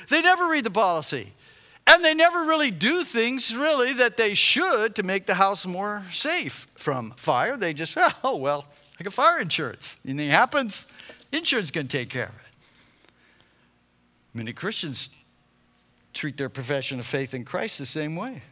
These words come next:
This is fire insurance. They put the Bible in the attic and they never read it. They don't understand the requirements. They don't understand the calling. They don't understand, as, as, as Greg was trying to explain to us, the,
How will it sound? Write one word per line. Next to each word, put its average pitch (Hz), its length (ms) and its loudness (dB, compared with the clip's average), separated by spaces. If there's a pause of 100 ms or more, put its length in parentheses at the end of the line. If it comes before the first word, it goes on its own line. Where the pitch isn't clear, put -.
(540)
This 156 180 -10
is - 120 -6
fire 254 280 2
insurance. - 600 -14 (920)
They 113 80 -14
put 139 180 -10
the 131 60 -12
Bible 135 360 0
in 127 60 -6
the 127 80 -4
attic 156 400 -4
and 123 120 -6
they 127 100 -4
never 135 220 -6
read 190 220 -10
it. 127 100 -16 (1500)
They 117 100 -6
don't 135 260 -4
understand 143 640 -4 (340)
the 139 80 -4
requirements. 156 640 -4
They 151 120 -2
don't 147 100 -4
understand 151 420 -4
the 151 60 -6
calling. 196 560 -6 (280)
They 220 120 4
don't 202 80 -2
understand, 196 500 0
as, 160 240 0
as, 156 440 0
as 151 240 0
Greg 214 240 0
was 214 100 -4
trying 170 200 0
to - 20 -4
explain 170 340 -2
to 160 100 -4
us, 139 100 -6
the, 165 520 -2